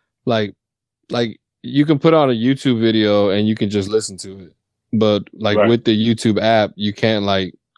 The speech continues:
Speaker 1: lock your phone screen. You know what I mean? And, and,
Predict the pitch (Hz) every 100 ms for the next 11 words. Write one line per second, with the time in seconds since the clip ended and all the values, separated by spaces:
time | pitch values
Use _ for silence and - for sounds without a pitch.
0 | - 104 107 - 95 - 101 98 92 95
1 | 95 92 95 _ _ _ _ _ _ _
2 | _ _ - 104 107 104 110 107 107 -
3 | 101 98 95 92 - _ 104 104 98 95
4 | 92